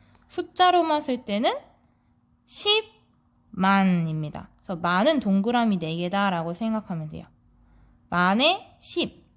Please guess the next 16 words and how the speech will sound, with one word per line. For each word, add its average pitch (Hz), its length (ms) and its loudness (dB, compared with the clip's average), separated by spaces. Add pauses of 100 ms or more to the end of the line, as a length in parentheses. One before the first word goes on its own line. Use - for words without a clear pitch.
(480)
십만. 170 1500 -4 (720)
그 214 100 -6
다음에 233 580 2 (100)
만이 180 840 0 (1160)
백 - 420 -2
개이면 220 680 2 (560)
뭐겠어요? 170 560 -4 (360)
그렇죠. - 340 -12 (220)
백만. 175 1300 -2 (680)
더 220 160 0
간단하게 214 680 2
쓸 180 220 -6
때는 214 400 -4
숫자 302 560 -4
백의 214 680 -2
만. 156 640 -4